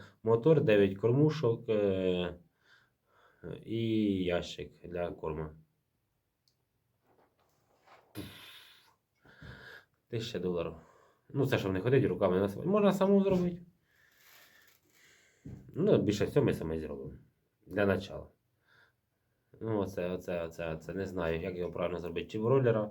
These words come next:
Ну, не будемо бройлера поки гнати. Хотілося поки, хотілося несушку. М, не хочеться брати в поганий сарай. Хочеться вже вийти на якийсь уровень, щоб було воно приємно нам. А щас оце,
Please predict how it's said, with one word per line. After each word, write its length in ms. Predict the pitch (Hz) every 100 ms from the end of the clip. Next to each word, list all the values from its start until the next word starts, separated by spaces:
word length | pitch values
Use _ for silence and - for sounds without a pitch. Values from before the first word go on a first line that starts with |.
| - _ - - _ -
Ну, 220 | 247 214
не 80 | 170
будемо 320 | 143 135 110
бройлера 400 | 104 107 98 87
поки 280 | 80 80 85
гнати. 340 | 80 82 80 - _ _ _ -
Хотілося 480 | 117 135 101 95 80
поки, 480 | 95 92 92 87 87
хотілося 380 | - 123 98 113
несушку. 640 | 117 117 233 208 - 123 - - - - - _ _ _
М, 640 | 147 156 165 151 160 - 117
не 120 | 160
хочеться 440 | - 175 - 156
брати 340 | 147 156 151 -
в 120 | -
поганий 300 | 110 107 92
сарай. 380 | - - - - -
Хочеться 380 | 135 131 123
вже 320 | 113 120 113 - - _ - - -
вийти 280 | 123 120
на 80 | 107
якийсь 420 | 104 101 104 - -
уровень, 460 | 135 135 98 90
щоб 200 | - 90
було 260 | 95 107 107
воно 300 | 98 98 87 -
приємно 500 | 98 104 107 98 98
нам. 260 | 98 80 - - - - - - - -
А 100 | -
щас 300 | 101 - 113
оце, 400 | 110 - 98 90